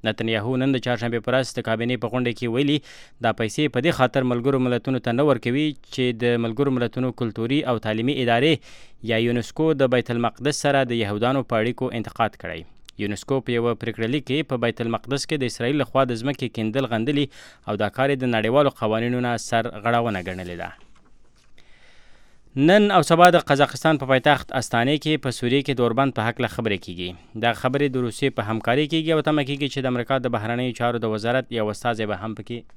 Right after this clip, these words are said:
برخه واخلي. سپینې ماڼۍ په دې خبرو کې وروسته تر هغه د ګډون خبره وکړله چې د امریکا جمهور رئیس ډونالډ ټرمپ د روسیې د جمهور رئیس ولادیمیر پوتین سره په ټلیفون خبرې وکړې دي.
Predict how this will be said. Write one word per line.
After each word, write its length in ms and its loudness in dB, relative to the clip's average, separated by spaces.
برخه 320 -8
واخلي. 320 -12
سپینې 280 0
ماڼۍ 240 2
په 80 -4
دې 140 0
خبرو 240 -2
کې 60 -8
وروسته 300 -2
تر 220 -2
هغه 240 0
د 140 -2
ګډون 300 -2
خبره 280 0
وکړله 480 0
چې 80 -8
د 140 -4
امریکا 260 -2
جمهور 300 0
رئیس 180 -2
ډونالډ 560 -2
ټرمپ 320 0
د 140 0
روسیې 180 -2
د 160 -4
جمهور 320 0
رئیس 120 -4
ولادیمیر 440 -2
پوتین 300 -2
سره 200 2
په 180 -6
ټلیفون 340 -8
خبرې 240 0
وکړې 320 -12
دي. 60 -20